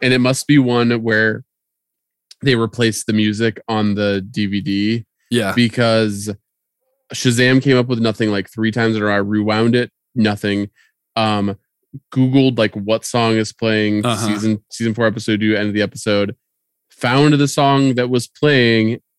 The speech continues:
Speaker 1: and, like, played it on YouTube and was not
Speaker 2: Not
Speaker 1: the
Speaker 2: that
Speaker 1: same
Speaker 2: song.
Speaker 1: song. So,
Speaker 2: Huh.
Speaker 1: um, it's a mystery tune.
Speaker 2: Weird.
Speaker 1: <laughs> That was playing on the D V D.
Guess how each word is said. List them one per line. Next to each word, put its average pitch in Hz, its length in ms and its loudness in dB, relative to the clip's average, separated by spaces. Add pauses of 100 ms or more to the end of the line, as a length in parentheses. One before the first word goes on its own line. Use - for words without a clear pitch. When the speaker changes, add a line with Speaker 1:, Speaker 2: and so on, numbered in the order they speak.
(160)
Speaker 1:
and, 110 680 0
like, 107 320 -4
played 120 200 0
it 120 40 2
on 120 80 4
YouTube 117 460 2
and 104 100 2
was 101 220 -6
not 98 280 -2
Speaker 2:
Not 95 220 -4
Speaker 1:
the 104 60 -6
Speaker 2:
that 98 80 -4
Speaker 1:
same 95 160 -2
Speaker 2:
song. 95 120 -6 (300)
Speaker 1:
song. - 20 -20
So, 98 260 -6
Speaker 2:
Huh. 110 200 -2 (640)
Speaker 1:
um, 98 300 0 (280)
it's - 100 -6
a 110 40 2
mystery 113 440 2
tune. 98 420 0 (420)
Speaker 2:
Weird. 151 300 4
Speaker 1:
<laughs> 165 480 0
That 123 80 -2
was 120 120 -4
playing 113 240 0
on 107 80 0
the 104 60 -4
D 104 100 -2
V 104 100 -6
D. - 200 -8